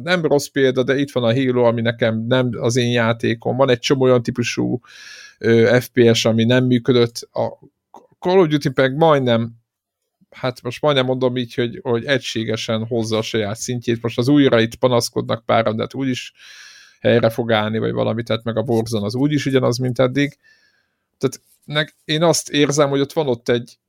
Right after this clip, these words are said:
egy olyan brigád, aki ezeket a játékokat lehozza, ahonnan a tetején van egy pár idióta, ö, és nagyon óvatosan fogalmaztam,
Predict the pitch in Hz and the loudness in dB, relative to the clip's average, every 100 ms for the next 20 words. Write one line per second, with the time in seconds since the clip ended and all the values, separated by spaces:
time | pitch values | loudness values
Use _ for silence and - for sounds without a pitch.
0 | _ 120 117 117 _ 151 151 127 123 127 | _ -8 -8 -10 _ 0 4 4 2 -2
1 | 127 127 123 123 120 113 113 120 120 117 | 0 0 0 -2 -2 -2 -2 -4 -2 -2
2 | 113 113 113 117 117 123 127 139 - 123 | -2 -4 -4 -2 -2 -2 0 0 2 0
3 | 123 123 123 135 147 - 113 113 117 113 | 0 0 -2 0 2 2 2 2 2 0
4 | 113 117 117 107 107 - - 117 107 104 | 0 0 0 0 -2 -6 -6 -4 -2 -4
5 | 107 117 135 135 _ _ - - - _ | -4 -2 -2 -2 _ _ -20 -20 -20 _
6 | 107 107 107 101 - 110 117 110 110 107 | 0 2 2 0 0 2 2 2 2 0
7 | - 107 101 - 117 120 131 127 - 147 | -2 -4 -4 -2 0 0 0 -2 0 0
8 | 143 | -2